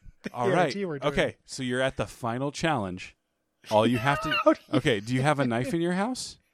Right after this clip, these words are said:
Speaker 1: We'll check it to
Speaker 2: Kill
Speaker 1: see if it has a
Speaker 2: self.
Speaker 1: symbol on it. It doesn't? Good. That's what we want.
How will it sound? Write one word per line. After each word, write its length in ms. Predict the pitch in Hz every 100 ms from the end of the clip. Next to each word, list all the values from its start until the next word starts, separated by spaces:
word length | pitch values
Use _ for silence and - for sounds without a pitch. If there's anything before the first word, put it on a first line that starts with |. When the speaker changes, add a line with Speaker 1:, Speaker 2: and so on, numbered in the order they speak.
| _ _ _ _ 254 - _ _ - - 226 226 -
Speaker 1:
We'll 160 | 190
check 220 | 175 240
it 60 | 208
to 60 | 170
Speaker 2:
Kill 60 |
Speaker 1:
see 120 | 147 175
if 80 |
it 40 | 170
has 100 | 170
a 40 |
Speaker 2:
self. 60 | 165
Speaker 1:
symbol 260 | 196 180 151
on 160 | 139
it. 140 | 135 -
It 140 | 185 135
doesn't? 440 | 151 226 262 -
Good. 260 | 196 160 120
That's 180 | 151 -
what 80 |
we 100 | 165
want. 280 | 147 160 135